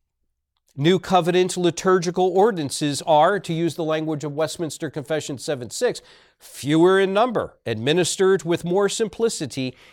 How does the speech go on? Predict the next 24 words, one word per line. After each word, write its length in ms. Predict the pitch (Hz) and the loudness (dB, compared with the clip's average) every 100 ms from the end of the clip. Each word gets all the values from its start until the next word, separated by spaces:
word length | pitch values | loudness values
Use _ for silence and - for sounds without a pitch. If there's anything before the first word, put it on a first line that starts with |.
| _ | _
and 220 | 151 147 | -8 -8
have 480 | 139 170 170 147 143 _ _ | -6 -4 -2 -2 -6 _ _
less 640 | 139 135 160 120 113 - - _ _ - | -10 -4 -2 -4 -10 -14 -16 _ _ -6
outward 600 | 147 151 - 113 110 104 _ _ _ _ | -4 -4 -6 -8 -8 -12 _ _ _ _
glory. 580 | 120 107 78 50 _ _ _ _ _ _ _ _ _ _ _ _ _ _ _ - _ _ _ - | -10 -10 -10 -14 _ _ _ _ _ _ _ _ _ _ _ _ _ _ _ -20 _ _ _ -8
But 140 | 123 | -6
for 140 | - 127 | -4 -4
this 180 | 151 | -2
same 300 | - 165 143 | -2 -2 -2
reason, 400 | 143 160 117 73 65 _ _ _ _ _ _ _ _ _ _ _ _ _ - | -2 -4 -6 -14 -20 _ _ _ _ _ _ _ _ _ _ _ _ _ -10
the 100 | 120 | -8
church 640 | - 170 127 - - - _ _ _ _ - | 0 2 2 -2 -10 -10 _ _ _ _ -2
has 260 | 147 120 | 0 0
the 80 | - | -4
commission 720 | - 147 139 135 - 98 95 98 _ _ _ _ _ _ _ _ - | -6 -4 -2 -2 -6 -10 -12 -18 _ _ _ _ _ _ _ _ -10
that 180 | 113 110 | -8 -6
it 100 | 104 | -4
has. 520 | 113 87 - - - _ _ - - | -4 -4 -10 -18 -18 _ _ -20 -4
And 180 | 175 180 | 0 2
the 60 | |
commission 560 | 185 202 196 247 - 247 | 0 -2 -2 -2 -2 -4
of 140 | 214 | -2
the 80 | 185 | -4
church 640 | 180 185 165 131 - - | -6 -2 -2 -4 -10 -16